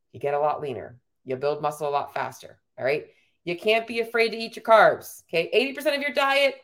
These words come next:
whole foods. The other twenty percent of your diet, you're a human being, and you want creamer in your coffee. And sometimes you wanna go to Starbucks and you wanna get a Frappuccino. And every once in a while, you go out for sushi. And sometimes you wanna have a cookie.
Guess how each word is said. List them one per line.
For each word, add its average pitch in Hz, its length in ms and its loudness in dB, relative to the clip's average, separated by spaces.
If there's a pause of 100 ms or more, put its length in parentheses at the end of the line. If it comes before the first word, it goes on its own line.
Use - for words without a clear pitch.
(140)
whole 240 340 2
foods. 208 320 -4
The 196 120 -6
other 262 200 2
twenty 294 240 -8
percent 285 260 -12
of 269 60 -12
your 277 120 -12
diet, 277 400 -4 (380)
you're 285 180 -2
a 277 60 -4
human 320 340 -4
being, 277 380 -2
and 247 160 0
you 269 80 -6
want 285 200 -4
creamer 311 280 -6
in 302 60 -6
your 294 120 -6
coffee. 302 480 0 (280)
And 220 140 -6
sometimes 285 480 -2
you 240 60 -4
wanna 262 160 2
go 254 80 2
to 247 80 -4
Starbucks 269 480 0
and 208 80 -4
you 208 80 2
wanna 240 180 2
get 240 100 0
a 240 40 -2
Frappuccino. 247 680 -2 (360)
And 156 100 0
every 220 200 4
once 254 220 2
in 262 60 -4
a 262 40 0
while, 269 220 0
you 196 120 0
go 190 120 6
out 214 140 6
for 226 80 -4
sushi. 226 440 -10 (140)
And 135 100 -10
sometimes 226 460 0
you 196 80 -2
wanna 208 180 2
have 202 140 2
a 202 40 -6
cookie. - 320 -6